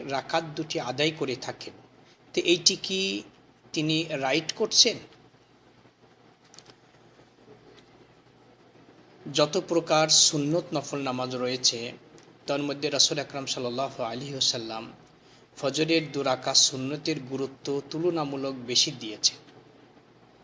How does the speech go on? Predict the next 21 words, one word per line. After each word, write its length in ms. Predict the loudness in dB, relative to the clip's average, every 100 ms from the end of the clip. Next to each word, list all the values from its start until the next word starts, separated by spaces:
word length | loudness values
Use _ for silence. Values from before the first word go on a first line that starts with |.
| -20 -20 -20 -12 -6
বুখারী 280 | 0 2
শরীফের 340 | 2 0 -2 -6
হাদিস, 520 | -4 -4 -2 -2 -4 -2
আয়েশা 260 | 2 2
সিদ্দিকা 440 | 2 -2 -4 -4 -4
রাদিয়াল্লাহু 380 | -4 -4 -6 -4
তাআলা 140 | -4
আনহা 200 | -4 -6
বলেন, 440 | -6 -2 0 -2 -6 -16 _ _ -20 _ -4
"লাম 280 | 0 2 2
ইয়াকুনিন 520 | 0 0 0 0 0
নাবিয়্যু 380 | -2 -2 0 2
সাল্লাল্লাহু 680 | 2 2 -2 -2 -2 -2 -2
আলাইহি 340 | -2 -4 -4
ওয়াসাল্লাম 580 | 0 0 0 -2 -6 -4
আলা 320 | -4 -2 2
শাইইম 600 | 4 4 2 0 -4 -2
মিনান 380 | -2 -2 -2 -2
নওয়াফিল 760 | -4 -2 2 4 2 0 -2 -2
আশাদ্দা 720 | 2 2 2 0 -6 -8 -6
মিনহু 340 | -4 -4 -6